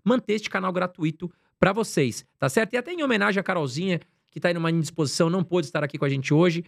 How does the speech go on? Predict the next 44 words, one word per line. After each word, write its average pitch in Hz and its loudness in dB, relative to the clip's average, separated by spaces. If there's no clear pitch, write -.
aperte 185 -2
o 185 -4
botãozinho 170 0
de 156 2
curtir 165 2
aí 160 4
pra 160 -2
nos 156 2
ajudar. 151 2
Vamos 226 0
lá. 156 2
Como 220 2
prometido, 220 0
vamos 233 2
dar 226 2
uma 208 0
olhada 196 2
aqui 196 -2
no, 175 2
no 135 4
chat. 185 2
Continuem 240 0
deixando 254 0
as - -2
perguntas, 196 -2
tá, 185 -2
gente? 151 -6
Que - 2
a - 2
gente - 0
vai 190 4
voltar 220 -4
pro - -14
chat 180 0
e - -6
eu 185 -8
quero 190 -2
responder 175 -2
o 180 4
máximo 175 0
de 185 -2
perguntas 170 0
de 160 0
vocês. 170 2